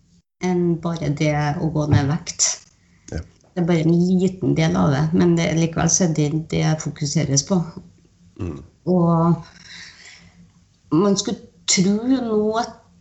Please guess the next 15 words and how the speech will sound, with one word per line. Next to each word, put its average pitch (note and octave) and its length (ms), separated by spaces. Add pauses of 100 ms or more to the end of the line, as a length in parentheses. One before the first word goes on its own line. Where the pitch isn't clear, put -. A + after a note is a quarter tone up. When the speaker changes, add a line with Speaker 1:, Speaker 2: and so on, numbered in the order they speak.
(380)
Speaker 1:
etter - 280
så G3+ 220
mange G#3 280
år, G#3+ 180
etter G#3 200
så G3 140
mange, G3+ 300
det G3 100
har G3+ 140
blitt G3+ 260
skrevet G3+ 240
mange F#3 320
bøker F#3 320
etter - 240
meg, F#3 280